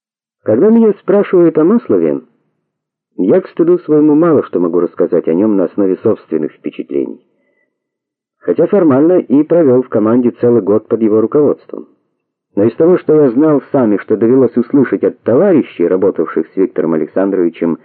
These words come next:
с первых дней его появления в «Динамо», у меня сложилось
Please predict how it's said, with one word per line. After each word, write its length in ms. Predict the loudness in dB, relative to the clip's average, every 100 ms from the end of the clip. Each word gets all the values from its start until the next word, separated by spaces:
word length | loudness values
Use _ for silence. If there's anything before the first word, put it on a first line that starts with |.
| _ _ _ _
с 60 |
первых 440 | -2 0 2 0 0
дней 220 | 0 0
его 220 | 0 -2
появления 560 | 0 0 0 0 0 -4
в 60 |
«Динамо», 480 | -4 -2 0 -2 -6 _ _ _ _ _ _ _ _ _ _ _ _ _ _ -4
у 60 | 0
меня 160 | 0
сложилось 460 | 0 0 2 2 0